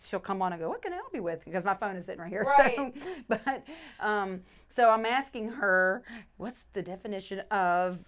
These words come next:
Speaker 1: you know, whatever? What's the definition of happens? What's the definition of conduct?" And I'm literally writing down the definitions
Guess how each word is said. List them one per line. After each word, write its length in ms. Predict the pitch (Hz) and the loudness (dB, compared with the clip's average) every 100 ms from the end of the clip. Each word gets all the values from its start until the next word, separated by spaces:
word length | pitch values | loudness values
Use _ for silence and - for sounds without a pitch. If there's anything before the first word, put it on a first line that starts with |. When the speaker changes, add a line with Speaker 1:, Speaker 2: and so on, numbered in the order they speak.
| - _ _ _ - | -20 _ _ _ -14
Speaker 1:
you 100 | 240 | -8
know, 100 | 185 | -4
whatever? 400 | 175 233 226 180 | -2 2 2 2
What's 240 | 175 240 254 | 4 2 2
the 80 | - | -4
definition 580 | 247 247 233 233 214 214 | -2 -2 -4 -8 -8 -8
of 140 | 202 _ - | -8 _ -10
happens? 480 | 262 311 180 143 - | -8 -4 -6 -8 -10
What's 240 | 151 151 | -8 -8
the 80 | - | -8
definition 440 | 180 185 214 214 233 | -6 -6 -8 -10 -10
of 100 | - | -10
conduct?" 380 | 208 254 - - | -10 -10 -10 -10
And 80 | 202 | -8
I'm 240 | 208 214 233 | -8 -8 -10
literally 280 | 320 330 | -8 -8
writing 260 | 208 208 - | -4 -4 -4
down 140 | 175 | -8
the 60 | 170 | -8
definitions 600 | 170 202 - 175 170 175 | -8 -8 -8 -10 -10 -12